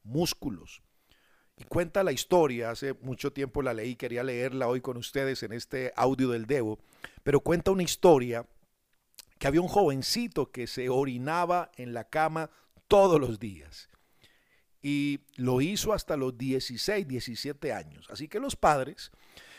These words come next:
después de haber, eh, visto, creo yo, arruinado un montón de colchones y cubrelechos,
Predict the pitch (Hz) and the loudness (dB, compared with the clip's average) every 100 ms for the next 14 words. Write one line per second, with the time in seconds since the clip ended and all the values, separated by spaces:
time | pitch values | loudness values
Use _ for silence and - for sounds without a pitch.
0 | - - - 160 160 180 180 180 - _ | -16 -8 -4 -2 0 0 0 -2 -10 _
1 | _ _ - 135 127 120 120 185 - - | _ _ -12 -6 -6 -6 -4 -4 -2 2
2 | 185 170 170 175 170 175 165 147 139 139 | 2 2 -2 0 4 6 4 2 -2 -2
3 | 160 175 175 170 175 165 160 156 - 180 | 0 2 2 2 0 0 -2 -2 2 0
4 | 175 170 151 139 - 175 165 139 127 - | 2 0 0 0 2 4 4 2 -4 -6
5 | - - 120 113 131 220 - 208 220 - | -14 -14 -12 -8 -2 0 0 -6 -8 -12
6 | - | -16